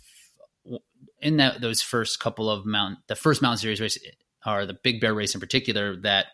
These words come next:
um, my ankles, like, weren't holding up just to kind of the pounding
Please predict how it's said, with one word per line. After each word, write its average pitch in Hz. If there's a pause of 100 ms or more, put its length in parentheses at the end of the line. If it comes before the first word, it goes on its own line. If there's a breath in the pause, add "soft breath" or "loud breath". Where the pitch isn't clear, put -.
(140)
um, 95
my 135
ankles, 98
like, 95
weren't 104
holding 107
up 104
just - (100)
to 110
kind 107
of 95
the 98 (140)
pounding 143